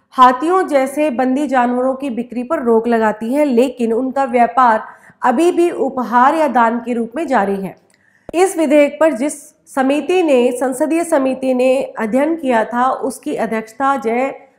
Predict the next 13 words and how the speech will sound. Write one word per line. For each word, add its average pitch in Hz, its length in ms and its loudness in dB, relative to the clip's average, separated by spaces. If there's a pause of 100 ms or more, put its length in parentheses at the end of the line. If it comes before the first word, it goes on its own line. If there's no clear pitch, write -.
(120)
राम 262 300 2
रमेश 254 300 0
द्वारा 240 260 2
की 226 180 -6
गई 208 180 -4
थी। 262 400 -8
वो 294 180 0
भी 349 120 -2
इस 302 280 -8
बात 254 240 0
से 294 120 -4
सहमत 277 540 -2
थे 196 200 -4